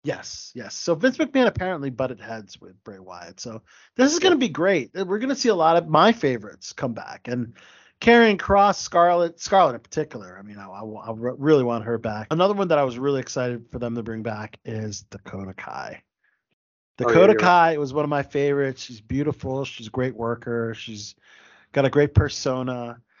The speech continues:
Speaker 1: and she's just great with Bayley. You know, they kinda, she kinda looks like Bayley's little sister, you know, standing
Speaker 2: Yeah,
Speaker 1: next to
Speaker 2: she
Speaker 1: her.
Speaker 2: does.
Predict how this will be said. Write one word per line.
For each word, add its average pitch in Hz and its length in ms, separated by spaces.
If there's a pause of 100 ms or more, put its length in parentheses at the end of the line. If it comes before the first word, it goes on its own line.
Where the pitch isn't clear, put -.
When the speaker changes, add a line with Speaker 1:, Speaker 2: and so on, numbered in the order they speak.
(300)
Speaker 1:
and 160 100
she's - 200
just - 240
great 202 240
with 135 160
Bayley. 135 520
You 120 120
know, 120 180
they 170 100
kinda, 262 220
she - 120
kinda 349 200
looks 370 140
like 170 160
Bayley's 160 340
little 139 200
sister, 131 540
you 120 120
know, 117 80
standing 117 340
Speaker 2:
Yeah, 113 120
Speaker 1:
next 156 140
to - 80
Speaker 2:
she - 60
Speaker 1:
her. 180 140
Speaker 2:
does. 135 80